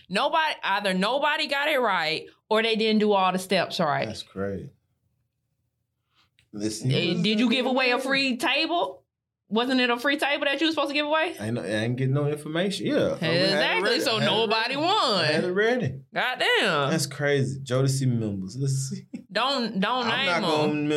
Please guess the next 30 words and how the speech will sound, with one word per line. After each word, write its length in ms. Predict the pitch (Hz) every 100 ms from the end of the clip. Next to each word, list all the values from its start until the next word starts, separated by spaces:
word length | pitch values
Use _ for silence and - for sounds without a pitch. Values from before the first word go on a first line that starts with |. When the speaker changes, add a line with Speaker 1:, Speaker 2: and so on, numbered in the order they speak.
| 147
Speaker 2:
m-, 60 | 135
name 340 | 143 139 151
anything. 600 | 185 143 131 107 101 95 -
Speaker 1:
So 280 | - 226
what 200 | 240 277
we 120 | 294 269
doing 320 | 277 262 254
this 240 | 269 330
week 400 | 233 185 156 -
for 160 | - 214
that 240 | 208 214
fourth 240 | - 233 214
Jodeci 440 | 233 220 220 196
member? 520 | 185 151 110 170 190 _ _ _ _ _ _ _ _ _ _ _ - - _ _ -
Speaker 2:
Me? 420 | 131 165 175 - - _ _ _ _ _ _ _ _ _ _ _ _ _ -
You 200 | - 123
let 160 | 131 135
me 60 |
know 140 | 135 135
who 220 | 135 135
it 60 | 131
is. 420 | 131 135 135 135
I'm 120 | 131
gonna 140 | 107 107
give 240 | 113 113
them 120 | 110 -
any 300 | 113 117 113
event 340 | 110 113 -
they 100 | 110
want 420 | 110 127 135 135